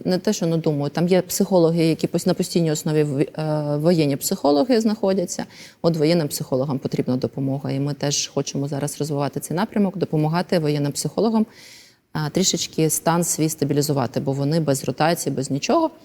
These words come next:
знаходяться у зоні бойових дій і мають допомогти військовим повертатися в бої. І от в-, і має бути супервізія, і має бути якийсь ретріт,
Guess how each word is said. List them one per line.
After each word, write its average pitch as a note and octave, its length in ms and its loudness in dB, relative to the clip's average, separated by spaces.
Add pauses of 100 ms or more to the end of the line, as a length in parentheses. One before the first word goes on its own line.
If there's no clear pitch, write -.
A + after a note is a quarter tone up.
(340)
знаходяться D#3+ 600 0
у D3+ 80 2
зоні D3 220 0
бойових C3+ 340 -2
дій G#3+ 300 4
і D#3+ 80 -4
мають C#3+ 240 0
допомогти C3+ 540 -4
військовим C4 580 0
повертатися D3+ 760 -4 (1120)
в D3 60 -4
бої. C#3+ 300 2 (720)
І C#3+ 80 -2
от D3 220 -2
в-, C#3 100 -6
і F3+ 120 0
має D3+ 280 0
бути - 220 -8
супервізія, A3 640 0
і D3+ 60 0
має C#3 220 -2
бути C#3 240 -4
якийсь - 300 -4
ретріт, A#3 420 2